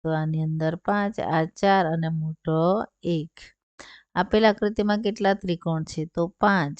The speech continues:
એક, બે, ત્રણ, ચાર અને આખો પાંચ. સૂચના પ્રમાણે ચાર પ્રશ્નો, ડાબી બાજુથી એક પ્રશ્ન આક-,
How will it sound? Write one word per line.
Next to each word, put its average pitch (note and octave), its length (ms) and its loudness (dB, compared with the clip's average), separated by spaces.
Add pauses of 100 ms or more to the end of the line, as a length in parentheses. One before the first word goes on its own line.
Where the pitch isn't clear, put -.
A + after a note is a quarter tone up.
(200)
એક, F3+ 220 0
બે, E3+ 260 -2
ત્રણ, D#3+ 300 -6
ચાર E3 280 0
અને D#3 200 -2
આખો C#3+ 520 -8 (480)
પાંચ. D#3 400 -6 (1040)
સૂચના G#3+ 420 0
પ્રમાણે G3+ 500 4 (880)
ચાર F#3 240 6 (600)
પ્રશ્નો, F#3 400 -6
ડાબી F#3 320 0
બાજુથી F3+ 640 -2
એક F#3 140 -4
પ્રશ્ન F3+ 320 -6
આક-, D#3+ 280 -8